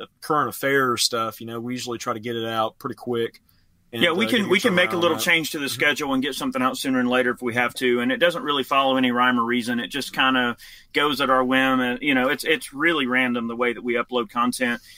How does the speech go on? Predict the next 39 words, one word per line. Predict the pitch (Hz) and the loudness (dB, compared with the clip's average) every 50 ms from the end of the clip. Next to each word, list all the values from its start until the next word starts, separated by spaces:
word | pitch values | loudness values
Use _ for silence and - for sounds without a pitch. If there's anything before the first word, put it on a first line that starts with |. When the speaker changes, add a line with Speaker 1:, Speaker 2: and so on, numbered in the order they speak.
| - - - | -18 -8 -2
Speaker 2:
And | 135 127 127 | 0 2 4
meltdowns, | 143 175 185 127 135 135 127 127 127 131 135 131 135 | 4 4 2 2 0 0 2 2 2 0 0 -2 -2
I | |
mean, | 131 135 135 131 127 - _ _ _ _ _ _ | 0 0 2 2 0 -2 _ _ _ _ _ _
with | - 131 - | -8 -4 -2
that | 165 175 175 175 | 0 0 0 -2
sort | - 180 170 147 | -2 -4 -2 -2
of | 127 | -4
stuff, | - - 160 135 135 135 135 131 - - | -4 -2 0 0 2 2 0 -2 -6 -10
sometimes | - - 185 190 196 - 190 180 175 170 165 - | -8 -4 -4 -4 0 2 4 6 6 4 2 -2
it'll | - 147 151 147 143 | -2 0 0 0 0
be | 123 151 151 143 | 0 0 0 0
as | 131 - | 0 0
simple | - 160 156 156 - 160 143 135 - | 0 -2 -2 -2 -2 -4 -2 -2 0
as, | 131 131 131 127 127 127 127 120 - - - _ _ _ _ - | 2 2 2 4 2 2 0 -2 -4 -10 -12 _ _ _ _ -6
you | 135 135 | -2 2
know, | 135 135 | 2 4
I | 135 | 4
might | 143 156 147 147 | 4 4 4 2
get | 156 | 0
a | 139 135 | -2 -2
call | - 151 143 135 | -2 -2 -2 -2
from | - - 143 127 | -2 -4 -6 -6
a | |
company | - - 143 139 139 135 | -4 -2 -4 -2 0 0
and | 131 131 | 0 0
they're | 127 | 0
like, | 135 135 - | 0 -2 0
"Hey, | - 156 147 135 | 0 0 0 0
we're | 147 143 | -2 -4
traveling | - - 143 139 131 135 127 123 | -2 0 0 0 0 -2 -6 -6
through | 143 131 110 | -6 -10 -8
Georgia | 131 135 143 139 123 127 135 127 | -6 -4 -4 -4 -2 -2 -2 0
on | 117 127 123 123 120 | 0 0 0 0 -2
blah, | 107 117 127 131 135 | -2 0 2 2 2
blah, | 135 110 | 0 0
blah | 117 127 123 127 113 | 0 2 2 2 2
Speaker 1:
Mm-hmm. | |
Speaker 2:
date. | 123 123 117 107 107 - | 2 2 2 0 -2 -8